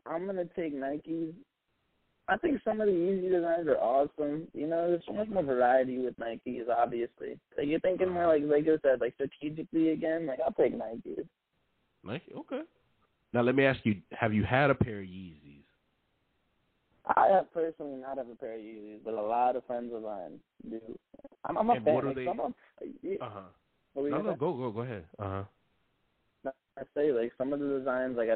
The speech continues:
Speaker 1: I didn't like too much. Some of them I thought were really cool.
Speaker 2: Now, your friends that have had Yeezys or maybe still own 'em, do they say, like, how they feel? Like, 'cause to me, like, the first pair that he came out with, they look, like,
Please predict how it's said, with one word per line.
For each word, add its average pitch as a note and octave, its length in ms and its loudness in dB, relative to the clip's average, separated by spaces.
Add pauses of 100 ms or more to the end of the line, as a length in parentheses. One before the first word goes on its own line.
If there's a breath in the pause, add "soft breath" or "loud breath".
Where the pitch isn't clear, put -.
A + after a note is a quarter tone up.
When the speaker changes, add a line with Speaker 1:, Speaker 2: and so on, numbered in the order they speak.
(140)
Speaker 1:
I A2+ 40 0
didn't A#2+ 200 0
like C3+ 240 -2
too D3+ 120 -4
much. D#3 160 0 (160)
Some C3 100 -4
of C3+ 80 0
them C3+ 160 -2
I B2 60 -2
thought B2 200 4
were B2 80 0
really B2 300 -2
cool. C3 180 -6 (2000)
Speaker 2:
Now, G#2+ 240 0 (1200)
your G#2 160 0 (100)
friends A2 380 4
that G2+ 240 -2 (180)
have G2 160 -2
had G#2 320 0 (160)
Yeezys G#2+ 460 2
or F#2 60 -2
maybe G2 280 0
still G2+ 140 2
own G2+ 240 0
'em, E2 220 -6 (100)
do G#2+ 120 6
they A2 220 4
say, C3 200 4
like, G2 320 0 (420)
how A2+ 160 6
they G2+ 140 2 (120)
feel? A#2+ 240 2
Like, G#2+ 200 -6
'cause A2+ 120 -8 (220)
to A#2 80 0
me, C3+ 240 4
like, A2 200 0
the F#2+ 100 -6
first B2 300 -2
pair C3 180 2
that B2+ 60 -4
he A#2 80 -6
came B2+ 220 -8
out C3 120 -4
with, G#2 80 -8
they G#2+ 100 -8
look, C#3 160 -4 (120)
like, G2+ 180 -8